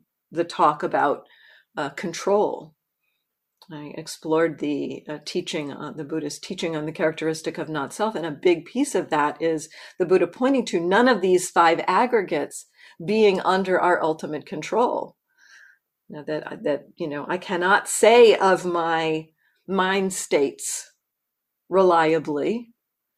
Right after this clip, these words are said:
"May my mind be thus, may my mind not be thus."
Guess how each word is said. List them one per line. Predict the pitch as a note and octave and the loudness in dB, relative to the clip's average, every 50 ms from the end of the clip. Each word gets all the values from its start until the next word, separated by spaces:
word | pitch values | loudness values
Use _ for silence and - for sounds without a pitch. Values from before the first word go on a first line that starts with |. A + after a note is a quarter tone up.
| _ _ _ | _ _ _
"May | F3 F#3+ F#3+ F#3 F#3 F#3+ | 0 4 4 4 4 4
my | F#3+ F3+ F3 F3 | 2 2 2 2
mind | F3+ F3 F3 E3+ E3+ E3+ E3 E3 | 2 2 2 2 2 -2 -4 -2
be | F#3+ F#3 F3+ | 0 0 2
thus, | E3+ - - G#3 D#3 D#3 - | 4 4 2 2 2 -2 -4
may | F#3 E3+ E3 | -4 -4 -2
my | E3 E3+ E3 | -2 -4 -4
mind | E3+ F3 F3 E3+ E3+ F3+ | -2 -2 -4 -2 -2 -2
not | F3+ E3+ E3+ - | -2 -2 -2 -2
be | - F3 | -4 -4
thus." | D#3+ D#3+ D#3 C#3+ - - - - - - - | -4 -2 -6 -6 -6 -10 -14 -16 -18 -18 -20